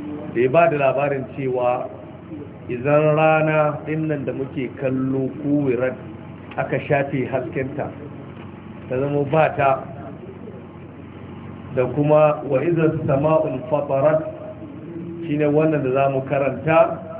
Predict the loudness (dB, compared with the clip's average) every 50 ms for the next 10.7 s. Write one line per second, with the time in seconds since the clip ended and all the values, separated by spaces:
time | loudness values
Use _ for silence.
0 | -14 -16 -18 -20 -20 -20 -20 -14 -12 -8 -6 -2 -2 -2 -2 -2 -2 0 2 2
1 | 2 2 2 0 0 -2 -4 -2 0 0 0 0 0 -2 -2 -2 -2 -2 -2 -2
2 | -2 0 0 0 0 0 0 2 2 0 0 -2 -4 -6 -6 -4 -4 -4 -4 -4
3 | 0 0 0 0 0 -2 -2 -2 -4 -4 -6 -10 -14 -14 -14 -14 -16 -16 -16 -16
4 | -16 -16 -16 -18 -18 -16 -16 -16 -14 -14 -14 -14 -14 -14 -14 -14 -14 -14 -14 -14
5 | -14 -14 -14 -14 -14 -14 -14 -14 -14 -14 -14 -12 -12 -14 -12 -2 2 2 2 2
6 | 2 0 0 2 2 2 2 2 2 2 2 2 4 4 2 2 2 0 -2 -4
7 | -4 -2 -2 -2 -4 -4 -4 0 2 2 2 2 -2 -8 -8 -4 -2 0 2 2
8 | 2 2 2 2 2 2 2 0 0 -2 -2 -2 0 0 0 -2 -4 -8 -12 -12
9 | -14 -14 -14 -14 -14 -14 -14 -14 -14 -14 -16 -16 -4 0 0 2 2 2 0 0
10 | 2 2 2 2 4 4 4 4 4 2 0 0 -2 -4